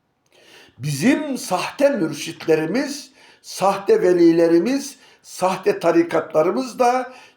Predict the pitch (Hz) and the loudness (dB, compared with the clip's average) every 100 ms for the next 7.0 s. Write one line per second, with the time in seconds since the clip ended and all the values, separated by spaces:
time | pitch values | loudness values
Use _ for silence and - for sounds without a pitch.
0 | _ - 254 - 226 180 160 160 208 226 | _ -4 -2 -2 0 4 4 4 4 4
1 | 220 - - 214 240 247 277 269 - - | 2 -2 -4 2 2 4 2 0 -10 -20
2 | _ _ _ - 214 262 233 208 175 - | _ _ _ 0 2 2 -2 -4 -6 -2
3 | 190 196 247 285 277 285 - _ 113 185 | 0 0 0 0 0 -2 -8 _ 0 0
4 | 185 160 185 240 - 156 113 - 110 92 | 0 2 2 2 0 -2 -2 -6 -6 -4
5 | 92 80 - _ _ _ _ _ - 208 | -4 -4 -8 _ _ _ _ _ 0 0
6 | 202 294 294 196 175 156 233 285 285 | 0 -2 -2 -4 -4 -2 0 0 -2